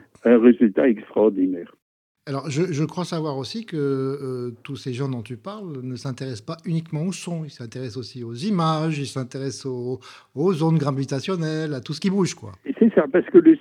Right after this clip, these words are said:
Speaker 1: signal d'une onde gravitationnelle, c'est ce qu'on appelle un chirp. C'est un signal modulé en fréquence,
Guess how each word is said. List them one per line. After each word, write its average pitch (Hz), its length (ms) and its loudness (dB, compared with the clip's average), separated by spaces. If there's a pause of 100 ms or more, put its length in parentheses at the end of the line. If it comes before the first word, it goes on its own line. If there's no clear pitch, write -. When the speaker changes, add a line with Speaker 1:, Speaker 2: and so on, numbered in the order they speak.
Speaker 1:
signal 190 640 10
d'une 151 260 10
onde 214 220 8
gravitationnelle, 151 1000 2 (360)
c'est 151 120 12
ce - 80 0
qu'on 156 140 6
appelle 170 280 8
un 143 120 12
chirp. - 380 2 (540)
C'est 151 400 8
un 117 500 6 (380)
signal 170 400 8
modulé 185 560 8
en 320 160 6
fréquence, 113 580 4